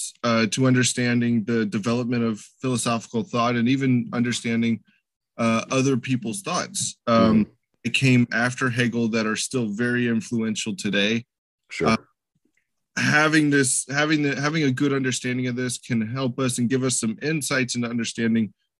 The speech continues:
Speaker 1: uh, different people that we'll talk about here in a second. Um, so, uh,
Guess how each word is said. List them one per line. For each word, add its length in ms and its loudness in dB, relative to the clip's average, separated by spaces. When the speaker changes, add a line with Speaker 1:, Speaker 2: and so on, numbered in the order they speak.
Speaker 1:
uh, 120 4
different 360 0
people 260 0
that 140 -2
we'll 120 -4
talk 300 -6
about 260 -2
here 280 0
in 100 0
a 60 0
second. 460 -4
Um, 460 6
so, 280 4
uh, 380 2